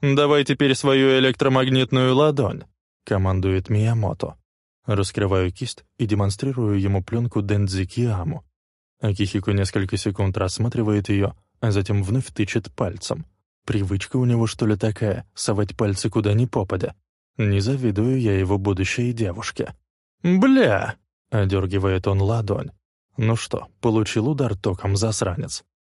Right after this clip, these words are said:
Будешь знать, как ручонки свои шаловливые распускать. «Невероятно!» И что в этом невероятного? Ну, слились две ки в одну. Твоя сестра, когда сканировала мне руку, тоже смешивала ки грома и магнита.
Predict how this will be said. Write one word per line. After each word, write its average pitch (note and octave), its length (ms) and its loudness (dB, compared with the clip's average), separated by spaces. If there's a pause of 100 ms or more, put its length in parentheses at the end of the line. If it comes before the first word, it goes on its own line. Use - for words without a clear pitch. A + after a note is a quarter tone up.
Будешь G#2+ 460 2
знать, A2+ 260 0
как G2+ 180 -2
ручонки A2+ 460 0
свои G2 260 0
шаловливые G2+ 720 0
распускать. - 680 -6 (400)
«Невероятно!» D#3 1160 2 (460)
И G#2+ 140 2
что C#3 220 -2
в C3 60 2
этом G#2+ 220 2
невероятного? G#2+ 840 2 (320)
Ну, G2+ 240 2
слились A2 480 2
две A2 240 2
ки - 160 -2
в G#2+ 100 0
одну. G#2+ 380 0 (260)
Твоя G2+ 280 2
сестра, A2+ 380 -2
когда G#2 280 0
сканировала G2+ 580 2
мне G#2 200 2
руку, A2 280 0
тоже B2+ 280 0
смешивала G#2 560 2
ки G2+ 140 -2
грома G#2+ 440 2
и G2+ 100 2
магнита. C3 640 2